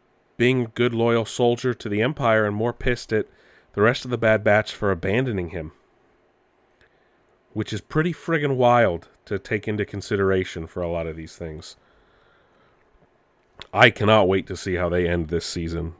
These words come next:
That, that's gonna be a major thing. That is gonna might blow up the canon in a major way. They've been doing that a lot lately. And then Rick and Morty was a great episode this week. It, it explores the friendship of, of Rick and Bird Person and, like,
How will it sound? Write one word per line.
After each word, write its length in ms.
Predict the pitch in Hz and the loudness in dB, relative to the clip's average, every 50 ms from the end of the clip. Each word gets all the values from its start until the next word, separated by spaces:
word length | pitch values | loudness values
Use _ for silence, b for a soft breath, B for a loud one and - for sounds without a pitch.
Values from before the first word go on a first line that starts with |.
| - | -2
That, 280 | 87 95 104 101 - - | 2 2 2 2 2 0
that's 240 | 110 95 104 - - | 0 0 0 0 -2
gonna 160 | - 98 90 | -4 -4 -4
be 160 | 82 87 82 | -4 -4 -4
a 80 | 85 82 | -4 -4
major 480 | 82 82 85 87 90 90 82 90 85 | -4 -2 0 0 0 0 0 -2 -4
thing. 460 | 82 - - 92 85 80 82 82 90 87 | -4 -2 -2 -2 -2 -2 -4 -6 -8 -4
That 240 | - 101 104 - 101 | 0 0 0 0 0
is 180 | 101 98 92 | 0 0 0
gonna 240 | - - 98 92 92 | 0 -2 0 0 2
might 380 | 92 95 92 85 - - - - | 2 0 0 -2 -4 -10 -8 -2
blow 220 | 101 98 101 98 | 2 2 2 2
up 100 | 95 - | 2 -2
the 80 | - - | -8 -10
canon 460 | - - - 101 98 98 95 90 87 | -8 -6 -4 -2 -2 -2 -2 -2 -2
in 100 | 87 87 | -4 -4
a 20 | |
major 380 | 87 87 87 90 82 85 85 85 | -2 -2 -2 -4 -2 -4 -4 -2
way. 320 | 85 85 85 82 82 82 _ b b b b b b b | -2 -2 -2 -4 -4 -8 _ b b b b b b b
They've 80 | - 98 | -6 -4
been 100 | 98 92 | -2 0
doing 140 | 95 101 95 | 0 0 0
that 140 | 90 85 82 | -2 -4 -6
a 200 | - - - 104 | -8 -8 -6 -6
lot 180 | 101 - - | -6 -6 -8
lately. 420 | 87 85 82 - - 80 80 - b b b b b b b b b b b | -8 -10 -8 -8 -10 -10 -10 -12 b b b b b b b b b b b
And 220 | - 120 120 123 | 2 4 6 6
then 140 | 127 120 113 | 6 6 6
Rick 160 | 151 202 202 | 4 4 6
and 100 | 185 139 | 6 6
Morty 340 | 110 113 110 127 131 123 95 | 6 6 8 8 8 8 6
was 200 | 87 87 85 87 | 2 0 -2 -4
a 40 | 80 | -6
great 440 | 80 - 101 98 110 117 120 117 107 | -8 -8 -4 0 2 4 4 6 4
episode 500 | 98 - 101 92 - - 92 82 80 78 | 4 2 0 -6 -6 -4 -4 -4 -4 -6
this 220 | 85 - - - | -8 -10 -8 -8
week. 200 | 90 87 80 - | -8 -8 -6 -8
It, 160 | 90 85 - | -10 -10 -6
it 200 | 92 98 101 92 | -4 -4 -4 -4
explores 720 | 80 98 _ - - - - 139 143 147 143 156 156 139 131 | -6 -12 _ -16 -12 -6 0 4 6 6 8 6 4 2 2
the 120 | - 107 | -2 -2
friendship 540 | - - - 101 107 104 - - 101 - - | 0 2 2 2 2 2 0 -2 -2 -2 -2
of, 140 | 85 80 - b b b b b b b b b | -4 -6 -6 b b b b b b b b b
of 260 | b 92 87 92 90 104 | b -6 -4 -2 2 4
Rick 160 | 107 101 - | 4 4 4
and 160 | 101 95 85 | 0 0 2
Bird 300 | 95 92 92 98 95 - | 2 2 2 2 2 0
Person 420 | - 90 87 85 - - 87 85 | 0 0 0 0 0 -2 -2 -2
and, 260 | 85 80 78 78 - b b b b b b b b b b | -2 -4 -6 -10 -14 b b b b b b b b b b
like, 240 | - 92 92 90 | -4 -4 -4 -4